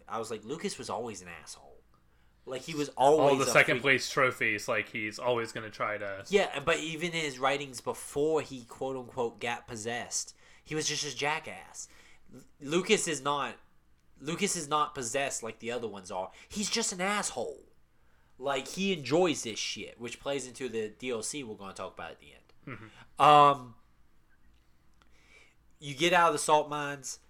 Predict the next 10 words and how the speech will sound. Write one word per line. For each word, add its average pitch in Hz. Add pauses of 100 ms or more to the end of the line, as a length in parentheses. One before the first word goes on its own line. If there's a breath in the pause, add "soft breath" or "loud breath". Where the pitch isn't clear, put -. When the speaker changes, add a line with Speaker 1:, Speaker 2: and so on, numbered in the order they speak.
(260)
Speaker 1:
and 127
this 135
is 127
when 123
you 117
have 110
the 110
confrontation 107
with 95
Evelyn 98